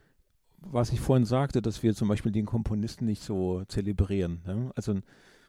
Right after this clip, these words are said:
ich habe auch das Gefühl, dass wir oft in Deutschland so aufschauen zu den großen Sinfonieorchestern, die wir haben. Wir haben eine riesige Tradition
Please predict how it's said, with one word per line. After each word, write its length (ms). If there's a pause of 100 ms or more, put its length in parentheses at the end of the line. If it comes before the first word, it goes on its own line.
(140)
ich 160
habe 160
auch 100
das 180
Gefühl, 320
dass 160
wir 120
oft 200
in 80
Deutschland 360
so 220
aufschauen 640
zu 160
den 140
großen 340
Sinfonieorchestern, 880
die 140
wir 160
haben. 320
Wir 120
haben 120
eine 160
riesige 340
Tradition 720